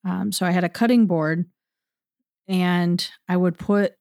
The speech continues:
all my necessary equipment and supplies there on the cutting board. And,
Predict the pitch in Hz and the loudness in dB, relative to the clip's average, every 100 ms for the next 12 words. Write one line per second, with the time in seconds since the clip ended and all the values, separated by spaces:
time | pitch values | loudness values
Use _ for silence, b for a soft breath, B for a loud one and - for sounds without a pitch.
0 | _ 180 180 180 175 170 170 180 - - | _ -2 2 2 2 0 0 0 0 0
1 | 180 175 160 - 202 202 185 190 - 170 | 0 0 0 -2 -2 0 -2 -2 -6 -8
2 | - 175 165 170 165 165 160 160 156 - | -4 -2 0 0 -2 -4 -2 0 -2 -4
3 | 170 - - 208 196 190 185 180 180 175 | -8 -8 -6 -2 2 0 0 0 0 0
4 | 175 170 170 | 0 -4 -6